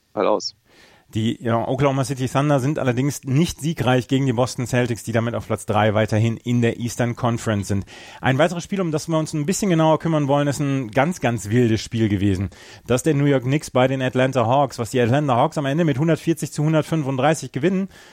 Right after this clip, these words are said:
Speaker 2: aber es musste erst nach zwei Verlängerungen konnte es erst entschieden werden.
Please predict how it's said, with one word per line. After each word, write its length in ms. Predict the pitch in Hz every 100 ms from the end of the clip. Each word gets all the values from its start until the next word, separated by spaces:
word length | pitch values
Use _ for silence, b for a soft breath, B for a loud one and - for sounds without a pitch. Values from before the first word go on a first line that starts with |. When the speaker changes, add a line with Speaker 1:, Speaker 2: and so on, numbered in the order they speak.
| B
Speaker 2:
aber 380 | 87 123 143 131
es 120 | 104
musste 300 | 143 165 139
erst 500 | 98 113 151 - -
nach 280 | 127 127 -
zwei 300 | - 139 160
Verlängerungen 520 | 175 160 165 117 101
konnte 240 | 113 104 104
es 80 |
erst 240 | 92 101 104
entschieden 340 | 101 101 92
werden. 220 | 92 87